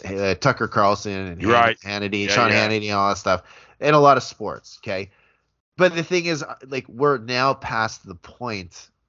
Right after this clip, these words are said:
Speaker 1: for A E W where, you know, it's, it's like N B A is going to be on every Wednesday, right? And it's going to be on every Wednesday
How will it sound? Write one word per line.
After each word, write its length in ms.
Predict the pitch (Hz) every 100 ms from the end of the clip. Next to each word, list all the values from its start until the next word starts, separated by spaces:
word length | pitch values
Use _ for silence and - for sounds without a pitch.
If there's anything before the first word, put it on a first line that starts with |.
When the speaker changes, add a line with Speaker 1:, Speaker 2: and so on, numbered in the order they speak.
| _
Speaker 1:
for 160 | 104
A 40 | 95
E 200 | 98 92
W 480 | 87 95 90 98 92
where, 480 | 92 92 90 87 - _ _ _ _ _ _ _ _ _
you 120 | 120 120
know, 220 | 101 90
it's, 180 | 120 120
it's 160 | 143 139
like 200 | 135 - _ _ _ _
N 180 | 143 165
B 160 | 160 156
A 100 | 147
is 140 | 131
going 260 | 110 123 117
to 60 | 107
be 160 | 117
on 200 | 107 104
every 340 | 87 107 101 92
Wednesday, 640 | 87 82 87 - 50 - _ _ -
right? 280 | 87 92
And 120 | 95 123
it's 120 | 117
going 260 | 147 170 175
to 40 |
be 140 | 151
on 160 | 147 135
every 260 | 117 127 127
Wednesday 640 | 110 107 101 104 101